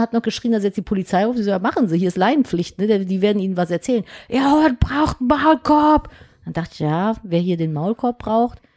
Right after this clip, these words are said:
hm?“ Aber, äh, er hat dann ein paar Mal mit der Polizei gedroht und ist dann weggegangen. Dann habe ich ihn vielleicht ein bisschen unglücklich lauten Psycho genannt. Dann kam er wieder zurück und dann meinte er noch so, „Ja,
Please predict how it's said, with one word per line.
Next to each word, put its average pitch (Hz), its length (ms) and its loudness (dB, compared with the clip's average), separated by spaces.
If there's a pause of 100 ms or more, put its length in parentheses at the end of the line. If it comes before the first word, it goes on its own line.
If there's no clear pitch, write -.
(220)
hm?“ 214 280 4 (960)
Aber, 202 800 0
äh, 196 460 0 (760)
er 196 100 -2
hat - 80 -2
dann 240 100 4
ein 214 60 0
paar 226 180 2
Mal 254 120 2
mit 233 100 0
der 208 60 0
Polizei 208 400 -2
gedroht 277 220 -2
und 240 60 0
ist 240 100 0
dann 170 160 0
weggegangen. 269 520 -2 (340)
Dann - 80 -4
habe 185 100 0
ich 208 100 0
ihn 214 80 0
vielleicht 185 320 2
ein 185 60 -4
bisschen 214 260 -4
unglücklich 214 440 -2
lauten 185 340 0
Psycho 233 380 -2
genannt. 165 380 -6
Dann 185 80 -10
kam 208 140 0
er 202 80 2
wieder 175 160 4
zurück 175 420 0 (420)
und 202 80 0
dann 233 120 4
meinte 254 220 2
er 226 60 2
noch 226 100 0
so, 220 200 0 (240)
„Ja, 202 280 -4